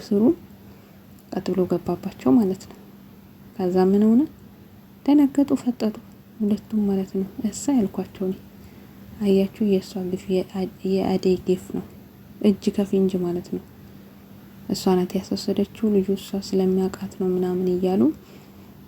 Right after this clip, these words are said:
ልክ አደይ ሌባ አድርጎ ሲወነጅሉ እጅ ከፍንጅ። «አሁን ምን አድርጋ-፣ ምን፣ ምን ታደርጋላችሁ ከቤቴ ውስጥ?» አላቸው ማለት ነው። እና እዚህ ላይ ነው ያበቃ።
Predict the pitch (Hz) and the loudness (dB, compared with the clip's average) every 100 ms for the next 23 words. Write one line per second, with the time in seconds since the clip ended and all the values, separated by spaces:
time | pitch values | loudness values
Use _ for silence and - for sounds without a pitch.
0 | - 190 196 226 196 185 185 180 180 185 | -2 0 0 -4 -2 2 2 4 2 0
1 | 180 - 180 - 185 190 185 185 - 190 | -4 -6 -8 -4 -4 0 0 0 -2 0
2 | 226 330 - - - - 180 - - 190 | 2 2 -2 -20 -18 -10 -8 -8 -8 -2
3 | 226 254 - - - - - - 190 202 | 0 0 -2 -20 -20 -20 -20 -8 0 6
4 | 254 220 196 180 - - - 190 202 202 | 6 6 4 0 -6 -12 -6 0 2 2
5 | 202 214 214 - 196 190 - 180 - - | 2 2 2 -2 -8 -8 -12 -12 -12 -16
6 | - 185 185 - - - - 185 190 - | -12 -10 -8 -8 -12 -14 -8 -8 -6 -2
7 | 247 214 - - - - - - - - | 0 0 -4 -20 -20 -20 -20 -20 -20 -20
8 | - - - - 185 190 254 285 220 185 | -20 -20 -16 -4 2 4 4 4 0 -2
9 | - 185 180 180 175 175 180 | -2 -2 0 -2 -2 -4 -4